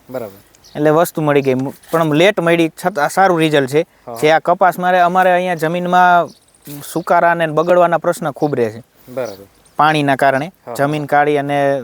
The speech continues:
Speaker 2: રેસ-,
Speaker 1: હા.
Speaker 2: રેસકો લાગવાના કારણે,
Speaker 1: વધુ
Speaker 2: વધુ વરસાદથી.
Speaker 1: વધુ વરસાદથી.
Speaker 2: તો જે આ કપાસ જોઈ રહ્યા છો, ઈ
Speaker 1: હા.
Speaker 2: બગડવાની શરૂઆત થઈ ગઈ હતી ને ઈ ટાઈમે મેં જીવામૃત આપ્યું.
Speaker 1: બરાબર.
Speaker 2: ત્યાંથી સ્ટોપ થઈ ગયો, આગળ વધતો નથી.
Speaker 1: નથી. હા.
Speaker 2: બગડવાનું આગળ નથી વધ્યું. જે બગડ્યા સી ગયા છે, પણ નવા
Speaker 1: બરાબર.
Speaker 2: છોડવા હવે નથી જતા.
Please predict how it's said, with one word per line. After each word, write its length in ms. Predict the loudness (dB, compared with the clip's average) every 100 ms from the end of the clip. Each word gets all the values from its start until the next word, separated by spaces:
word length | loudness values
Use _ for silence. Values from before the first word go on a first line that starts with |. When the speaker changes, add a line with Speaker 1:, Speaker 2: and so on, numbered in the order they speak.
| -8
Speaker 2:
રેસ-, 440 | 0 2 2 -2 -18 _
Speaker 1:
હા. 80 | -2
Speaker 2:
રેસકો 340 | 0 0 0 2
લાગવાના 440 | 2 2 0 0
કારણે, 280 | 0 0 2
Speaker 1:
વધુ 100 | -2
Speaker 2:
વધુ 160 | 0
વરસાદથી. 500 | 0 0 -2 -6 -8
Speaker 1:
વધુ 80 | -12
વરસાદથી. 400 | -14 -18 -20 -20 -20 _ _ _ _ _ _ -20 _
Speaker 2:
તો 80 | -2
જે 220 | 2 2
આ 140 | 4 2
કપાસ 340 | 0 0 -2 0
જોઈ 180 | -2 0
રહ્યા 220 | 2 0
છો, 120 | 0
ઈ 240 | -2 -2 -2
Speaker 1:
હા. 80 |
Speaker 2:
બગડવાની 520 | 0 2 4 4 0 0
શરૂઆત 380 | 0 4 2
થઈ 200 | 2 -2
ગઈ 100 | 0
હતી 160 | -2 -2
ને 100 | -4
ઈ 80 | -2
ટાઈમે 320 | -2 -2 -4
મેં 140 | -6
જીવામૃત 480 | -4 0 0 0 -2
આપ્યું. 260 | -4 -4 -12 -16 -12
Speaker 1:
બરાબર. 300 | -10 -8 -12
Speaker 2:
ત્યાંથી 600 | -20 _ -4 0 2 2
સ્ટોપ 260 | 2 2 0 -2
થઈ 120 | 0
ગયો, 120 | 2
આગળ 200 | 2 2
વધતો 480 | 0 -2 -4 -6 -6 _ _ _ _ _ _ _ -2
નથી. 300 | -2 0 -8
Speaker 1:
નથી. 140 | -10 _ -20 -10
હા. 60 | -2
Speaker 2:
બગડવાનું 560 | 0 2 2 2 2
આગળ 180 | 2 2
નથી 240 | 0 -2
વધ્યું. 340 | -2 -2 -6 -6
જે 160 | -2
બગડ્યા 340 | 0 0 2 0
સી 180 | 0 -2
ગયા 260 | 2 0
છે, 100 | 0
પણ 120 | -6
નવા 180 | -2 2
Speaker 1:
બરાબર. 200 | 2 2 0
Speaker 2:
છોડવા 260 | 2 2
હવે 140 | 2 0
નથી 260 | -2 -6
જતા. 300 | -10 -10 -12